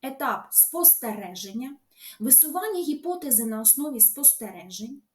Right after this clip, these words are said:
проведення експерименту на основі гіпотези, у разі підтвердження гіпотези формулювання теорії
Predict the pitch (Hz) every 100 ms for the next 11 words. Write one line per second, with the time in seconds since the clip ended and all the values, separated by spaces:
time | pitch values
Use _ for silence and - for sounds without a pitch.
0 | _ _ - _ - 269 262 370 427 359
1 | 320 311 - 285 277 269 277 233 220 220
2 | 226 - 277 233 214 220 208 175 180 202
3 | 214 - 311 _ _ _ _ _ _ _
4 | 247 311 370 381 349 339 320 311 - 294
5 | 349 254 226 220 214 220 208 - _ 214
6 | 285 285 269 - 180 - 190 - 269 269
7 | 262 269 233 262 214 180 165 185 170 180
8 | 190 262 427 -